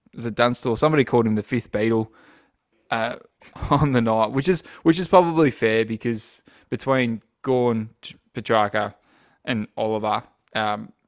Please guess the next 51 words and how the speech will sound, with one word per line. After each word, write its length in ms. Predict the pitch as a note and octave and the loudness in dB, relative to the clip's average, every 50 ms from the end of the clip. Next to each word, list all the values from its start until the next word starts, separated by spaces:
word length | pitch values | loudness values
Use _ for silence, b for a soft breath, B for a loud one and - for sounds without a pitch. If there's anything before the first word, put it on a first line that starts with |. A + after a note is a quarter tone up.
| _ _ _ | _ _ _
and 100 | - G#2+ | -14 -14
he's 100 | G2+ G2+ | -12 -12
not 140 | A#2 G#2 F2+ | -12 -14 -14
the 60 | - | -16
fifth 360 | - - - - A2+ G#2+ - | -20 -20 -14 -14 -14 -14 -10
Beatle, 320 | - A2+ A2 A2 A2+ A2+ A2 | -8 -8 -6 -6 -6 -6 -6
I 40 | G#2+ | -6
don't 260 | G#2 G#2 A2 - - | -6 -8 -10 -12 -14
know. 60 | B2 | -12
Who, 240 | A#2 A#2+ A#2+ A2+ A2+ - | -8 -8 -8 -8 -10 -10
who 80 | C3 A#2+ | -6 -6
am 100 | A#2+ A#2 | -4 -4
I 40 | A2+ | -4
missing 280 | A2 A2+ A2 - - A#2 | -4 -4 -6 -4 -6 -6
in 80 | A2 | -6
the 140 | G#2+ G#2+ A2 | -4 -4 -4
midfield 260 | A#2 A2+ - A2+ G#2 | -6 -6 -10 -12 -8
there? 220 | G2+ A#2+ B2+ - A2 - b b b b b b b b b b b b | -6 -6 -6 -6 -10 -14 b b b b b b b b b b b b
Um, 260 | - A2 A2 A2 A2+ - _ _ _ - E3 - | -2 -2 -2 -2 -2 -6 _ _ _ -20 -8 -4
but 120 | - C3+ - - _ _ - - | -4 -4 -4 -6 _ _ -20 -8
a 100 | - - | -8 -6
player 260 | - - D3+ D3 C#3+ C#3 | 0 6 6 6 8 6
that 100 | C#3+ C3+ | 4 2
maybe 240 | C#3+ C3+ C3+ C3 | 4 2 2 2
doesn't 260 | B2 C#3 C#3 B2+ C3 B2 | 4 2 2 2 4 0
get 140 | B2+ A2+ | 0 -2
talked 220 | - - A#2 A2 - | -2 -6 -6 -6 -2
about 320 | A2 A2+ A2 A2 G#2 - _ _ _ | 0 2 2 2 2 -2 _ _ _
as 200 | A#2 A#2+ A2+ G2+ | -2 -2 -2 -2
much 260 | A#2 A#2 A2 - - | -4 -6 -6 -6 -10
as 120 | A#2+ A2+ - | -14 -10 -8
he 100 | A2+ G#2 | -8 -8
should, 440 | - - - C3+ E3 F#3+ G3 - - _ | -6 -4 -2 0 0 0 -2 -6 -12 _
as 100 | B2+ A2 | -8 -4
much 240 | A#2 A2+ A2 - - | -4 -4 -4 -4 -6
as, 260 | A2+ G#2+ G2+ - - | -8 -8 -8 -10 -10
like, 200 | C3 A#2 A2 G2+ _ _ _ G3 _ | -10 -10 -10 -10 _ _ _ -14 _
the 140 | A#2+ A#2 G#2+ | -6 -4 -4
other 180 | G#2+ G#2+ A#2 | -4 -4 -6
star-studded 600 | A2+ - - A2+ A2 G#2+ - - A#2 G#2+ G#2+ G#2+ | -6 -4 -2 -2 -2 -4 -4 -6 -6 -6 -6 -6
midfielders. 760 | - A2+ A#2 A2 G#2+ - - A#2+ A#2+ A#2+ C3+ E3 F#3+ F#3+ - b b b b b b b b b b b b b b b | -4 -4 -4 -4 -4 -6 -2 -2 0 0 0 0 -2 -4 -8 b b b b b b b b b b b b b b b
His 200 | - C3 C#3 C3 | 2 2 4 6
efforts 320 | C3 B2+ B2 - C3 - C#3 | 6 6 6 4 -2 -2 -2
in 60 | C3 | -2
the 80 | B2+ | 0
last 300 | B2 A#2+ A#2 A2+ A2 - | 2 2 2 2 0 -2
quarter 500 | - - A2+ A2+ A2 A2 A2 G#2+ A2 A2+ - | -2 2 4 4 6 4 2 2 0 -2 -4
were 180 | - A#2+ B2 | -6 -6 -6
just, 380 | A2+ G#2 A2+ G#2 - - - _ | -4 -4 -4 -6 -6 -10 -16 _
were 160 | B2 A#2+ A2+ | -6 -4 -2
massive. 540 | A2 G#2+ G#2 - - G#2 G#2+ G#2+ - - - | -2 -2 -4 -6 -10 -12 -14 -14 -16 -20 -20